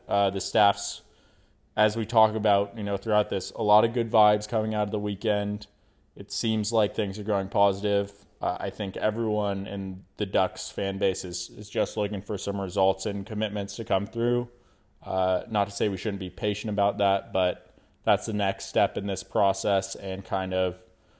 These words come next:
uh, us really learning more about what we have in this staff in terms of recruiting and talent acquisition. Um, so that's it for the top of this thing. I hope you enjoy the rest of the episode.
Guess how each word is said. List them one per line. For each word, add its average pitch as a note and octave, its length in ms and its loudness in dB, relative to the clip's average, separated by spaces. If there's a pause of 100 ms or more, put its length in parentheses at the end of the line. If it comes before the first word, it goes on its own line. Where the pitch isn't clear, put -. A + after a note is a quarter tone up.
(240)
uh, F#2 380 0
us - 540 -2
really G#2 500 0
learning G2+ 400 0
more G2 220 2
about F2+ 440 0
what F#2+ 400 0
we G2 120 -4
have G2 320 2
in F#2+ 100 -4
this F#2 160 -4
staff F#2 460 -2
in F2+ 100 -12
terms F2+ 320 -6
of F2+ 340 -2 (360)
recruiting F#2+ 500 -6
and F2 140 -8
talent F2+ 260 0
acquisition. F#2+ 720 -10 (640)
Um, G#2 440 2
so A2+ 200 -2
that's A#2+ 240 4
it B2+ 160 0
for A#2+ 100 -2
the A2+ 100 0
top A2 220 2
of C3 60 -8
this B2 180 -4
thing. A#2+ 500 0
I G2+ 160 0
hope G#2+ 220 -4
you G#2+ 80 -2
enjoy G#2 220 0
the G#2 80 0
rest G2+ 240 0
of - 20 -4
the G#2 100 0
episode. G#2 580 0